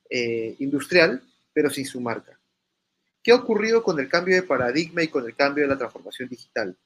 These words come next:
Ha ocurrido de que los que eran productores antes, hoy se han enfocado mucho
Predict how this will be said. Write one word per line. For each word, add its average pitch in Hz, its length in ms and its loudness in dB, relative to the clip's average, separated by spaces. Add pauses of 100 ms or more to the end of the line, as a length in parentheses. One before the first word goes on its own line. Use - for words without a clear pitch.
(400)
Ha 160 80 6
ocurrido 175 420 2
de 180 100 0
que 147 140 2
los 117 340 -8
que 120 300 -10
eran 214 360 2
productores 143 920 2
antes, 135 480 -6 (160)
hoy 170 320 0 (1000)
se 165 100 0
han 175 100 2
enfocado 185 560 4
mucho 202 520 -4